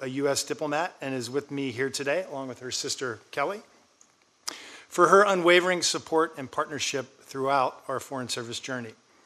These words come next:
It has been a true team effort from the beginning,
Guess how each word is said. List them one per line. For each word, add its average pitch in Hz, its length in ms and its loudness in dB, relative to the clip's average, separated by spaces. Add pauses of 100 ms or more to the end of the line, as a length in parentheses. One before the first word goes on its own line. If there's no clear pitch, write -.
(500)
It 143 100 -4
has 147 180 6
been 156 200 0
a 151 100 2
true 175 340 0
team 165 280 0
effort 160 280 0
from 147 220 -8
the 135 80 -4
beginning, 156 540 -4